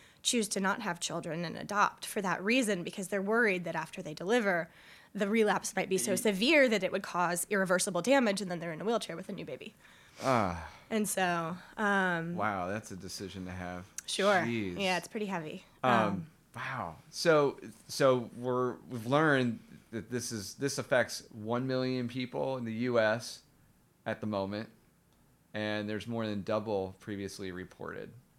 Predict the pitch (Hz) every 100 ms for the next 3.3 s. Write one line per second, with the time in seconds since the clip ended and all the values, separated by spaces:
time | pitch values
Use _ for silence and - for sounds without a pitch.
0 | _ _ _ _ - 190 - - - -
1 | - - - 185 180 175 - - - -
2 | _ - 220 - 269 233 - - - 220
3 | 196 180